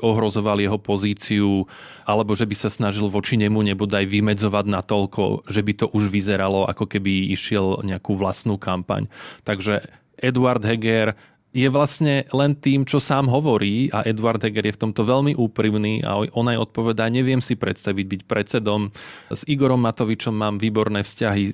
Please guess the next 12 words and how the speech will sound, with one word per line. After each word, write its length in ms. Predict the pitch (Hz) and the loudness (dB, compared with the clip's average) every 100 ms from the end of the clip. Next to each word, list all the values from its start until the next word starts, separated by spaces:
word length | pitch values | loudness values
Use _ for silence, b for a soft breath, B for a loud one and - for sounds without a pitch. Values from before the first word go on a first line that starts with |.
| - | -2
teším 320 | 131 - 120 | 0 2 0
sa 160 | 113 | 0
zo, 160 | 113 117 | -2 -2
zo 160 | 104 107 | -2 -4
spolupráce 720 | - 107 101 113 98 - 113 | -4 -4 -2 0 -2 -4 -10
s 160 | - | -4
ním. 320 | 110 101 101 98 B B B | -2 0 -2 -4 B B B
Áno, 320 | 135 139 127 | 0 2 2
občas 320 | 120 127 - | 0 0 0
spolu 240 | - 117 110 | 0 0 0
nesúhlasíme, 720 | 101 120 107 104 - 104 104 | 0 -2 -2 -2 -2 -2 0
ale 320 | 101 98 104 | 0 0 0